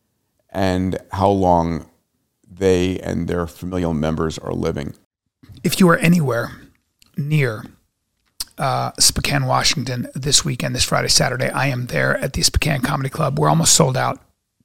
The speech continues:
Speaker 2: Then I got Off the Hook Comedy Club in Naples, Florida, one of my favorite places to perform,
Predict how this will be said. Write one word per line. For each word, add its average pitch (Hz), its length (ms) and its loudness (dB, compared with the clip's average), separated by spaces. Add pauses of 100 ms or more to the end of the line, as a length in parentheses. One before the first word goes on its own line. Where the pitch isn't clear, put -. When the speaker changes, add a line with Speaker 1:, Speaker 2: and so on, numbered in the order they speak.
(320)
Speaker 2:
Then 165 120 0
I 160 40 0
got 160 200 0
Off 147 180 2
the 147 100 0
Hook 143 120 2
Comedy 143 260 0
Club 143 180 0
in 127 80 -2
Naples, 139 300 0
Florida, 135 460 2 (400)
one 160 80 2
of 147 40 4
my 143 100 2
favorite 135 260 0
places 160 380 0
to - 100 0
perform, 139 500 0